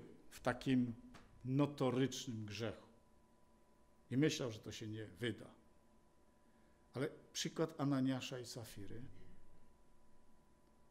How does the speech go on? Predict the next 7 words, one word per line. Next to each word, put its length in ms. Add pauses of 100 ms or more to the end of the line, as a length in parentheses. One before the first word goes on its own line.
(120)
Jak 200
to 60
się 180
stało? 520 (960)
Ja 160
myślę, 360
że, 260